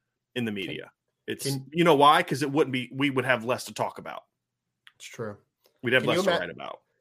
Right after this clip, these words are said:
Speaker 2: can you imagine if there was a freshman or sophomore in high school that had the opportunity to sign their letter of intent
Speaker 1: Yeah.
Speaker 2: and they were just stuck there? If they,
Speaker 1: Right.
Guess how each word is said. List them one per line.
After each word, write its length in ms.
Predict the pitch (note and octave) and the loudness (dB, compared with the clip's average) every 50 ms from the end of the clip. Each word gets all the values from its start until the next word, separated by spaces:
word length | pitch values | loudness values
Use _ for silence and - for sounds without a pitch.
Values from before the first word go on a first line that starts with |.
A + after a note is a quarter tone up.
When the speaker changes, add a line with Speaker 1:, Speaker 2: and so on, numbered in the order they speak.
| _ _ _ _ - | _ _ _ _ -12
Speaker 2:
can 160 | - E3+ F3 | -10 -4 2
you 80 | F#3 G3 | 2 4
imagine 420 | G3 F#3+ E3 D#3+ E3 D#3+ E3 D#3 | 4 4 2 2 0 0 -2 -4
if 160 | D#3+ D3+ C3+ | -6 -6 -6
there 140 | D3+ C#3+ C#3 | -6 -4 -4
was 180 | C#3 C3 C3+ B2+ | -4 -4 -6 -10
a 60 | G#2+ | -14
freshman 480 | - - C3 B2 B2 B2 - - C3 | -10 -6 -4 -4 -4 -6 -8 -8 -8
or 80 | B2 A#2 | -8 -8
sophomore 520 | A2+ - - A2+ A2 A2 G#2 _ A#2+ A2+ | -10 -10 -8 -8 -8 -8 -10 _ -12 -12
in 60 | G#2+ G#2 | -12 -10
high 200 | G#2 G#2 G#2 G#2+ | -10 -10 -10 -12
school 280 | - - - A2+ A2 G#2+ | -12 -14 -14 -14 -12 -10
that 260 | A2 G#2+ G#2 F2+ _ _ _ _ _ _ _ _ - A#2+ | -10 -10 -10 -12 _ _ _ _ _ _ _ _ -8 -6
had 140 | A#2+ A2+ | -6 -4
the 80 | A#2 A2+ | -2 -4
opportunity 420 | A2+ A2 A2 G#2+ - B2+ A#2 A#2 | -4 -4 -6 -8 -8 -6 -6 -6
to 80 | G#2+ G#2+ | -6 -6
sign 380 | - - - A#2+ A2+ A2 A2+ A2+ | -6 -4 -2 -2 -2 -2 -2 -4
their 140 | A2+ A2 | -6 -6
letter 300 | G#2 G#2 G#2+ G#2+ A2 A2+ | -6 -6 -6 -6 -6 -6
of 120 | A2 A2+ A2 | -6 -8 -8
intent 460 | G#2 G2+ - - A2 G#2+ A2+ - - | -10 -10 -8 -6 -4 -4 -4 -6 -8
Speaker 1:
Yeah. 100 | - - | -10 -10
Speaker 2:
and 160 | - G#2 G#2 G#2 | -8 -8 -8 -6
they 80 | G#2 | -6
were 140 | G#2 G#2 G#2+ | -6 -8 -8
just 340 | G#2 - G#2+ G#2 - - - | -8 -8 -6 -4 -4 -4 -4
stuck 600 | - - - - - - - - A2+ A#2 C3 - - | -4 -4 -2 -2 -2 -2 -2 -2 -2 -2 -2 -4 -2
there? 360 | - B2+ B2 B2 B2+ B2+ C3 C3 C3 | 0 2 4 4 4 4 2 0 -2
If 160 | A2+ A2+ - | -6 -8 -6
they, 180 | B2+ A#2 A2+ A2 | -6 -4 -4 -4
Speaker 1:
Right. 240 | G2 F#2 F2 E2 | -6 -8 -12 -16